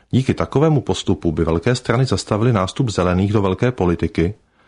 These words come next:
a zároveň dali ránu z milosti lidovcům, které by mohla O D S vzít pod svá ochranná modrá křídla. Vzniká tedy reálná alternativa, která je kompromisem vhodným pro oba rozhodující hráče politické scény. Debata o předčasných volbách má ještě jeden rozměr.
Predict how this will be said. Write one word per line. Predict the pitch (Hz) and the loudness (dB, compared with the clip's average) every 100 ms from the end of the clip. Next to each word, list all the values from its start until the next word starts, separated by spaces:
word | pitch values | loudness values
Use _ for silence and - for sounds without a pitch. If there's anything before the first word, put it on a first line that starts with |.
| _ _ | _ _
a | - | -4
zároveň | 101 90 107 120 131 | -2 0 2 2 2
dali | 107 117 | 2 2
ránu | 107 113 127 | 2 2 2
z | |
milosti | 104 101 - 143 | 2 2 0 0
lidovcům, | 110 82 - - 87 87 | 0 0 -4 0 0 0
které | 101 - 107 117 | -4 -2 0 2
by | 127 | 2
mohla | 110 120 | 2 2
O | 95 90 | 2 2
D | 95 95 | 2 0
S | 101 - | -2 -4
vzít | - - - | -8 -12 -10
pod | - 87 | -6 -4
svá | - 110 | -2 -2
ochranná | 117 - 98 95 104 | -2 -2 0 2 2
modrá | 90 92 92 | 0 0 -2
křídla. | - - 80 69 - _ _ _ _ _ _ _ _ - | -4 -6 -6 -8 -12 _ _ _ _ _ _ _ _ -4
Vzniká | 196 190 139 | 0 2 0
tedy | 175 170 | 2 2
reálná | 131 95 110 139 | 2 2 2 0
alternativa, | 101 92 98 95 90 92 87 90 | 0 -2 -2 -2 0 0 0 -2
která | - 101 117 | -2 -2 0
je | |
kompromisem | 127 92 87 95 90 90 110 104 | 0 -2 0 0 -2 0 0 0
vhodným | 90 87 95 104 | 0 2 2 2
pro | 113 | 0
oba | 92 82 104 | -2 0 0
rozhodující | 107 101 101 107 - 107 | 0 2 2 0 0 2
hráče | 92 87 95 | 2 0 -2
politické | 92 90 90 - 110 | 0 0 -2 -2 -2
scény. | 107 - 76 71 73 _ _ _ _ _ _ _ _ _ | -2 -2 -2 -2 -8 _ _ _ _ _ _ _ _ _
Debata | - 90 151 - | -2 0 0 0
o | 95 | -2
předčasných | - 92 123 - 147 | -4 -4 -2 2 2
volbách | 98 87 92 98 | 2 0 0 0
má | 107 101 | 0 0
ještě | 92 - | 0 0
jeden | 101 107 | 2 2
rozměr. | 95 82 85 80 78 | 2 0 0 -2 -4